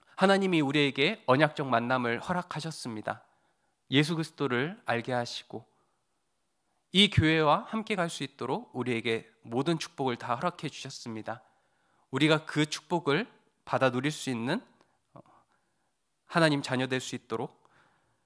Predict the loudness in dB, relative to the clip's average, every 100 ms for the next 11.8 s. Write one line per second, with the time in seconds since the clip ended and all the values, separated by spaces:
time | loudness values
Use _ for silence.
0 | _ 2 4 6 4 0 _ _ 0 0
1 | 2 -2 -2 -4 _ _ _ _ -2 6
2 | 8 8 8 6 6 2 2 2 2 -2
3 | -4 -4 -4 -4 -6 -10 -6 -4 -4 -6
4 | _ _ _ _ 0 2 2 0 -2 -6
5 | -6 -6 -4 -4 -6 -8 -16 _ _ _
6 | _ _ _ _ _ _ _ _ -4 0
7 | 6 8 8 8 6 6 4 2 -4 -6
8 | -4 0 2 2 2 0 0 -4 -6 -4
9 | -4 -4 -8 -12 _ _ _ _ _ _
10 | _ _ 2 4 2 -2 -6 -6 -6 -4
11 | -2 -4 -4 -2 0 0 -2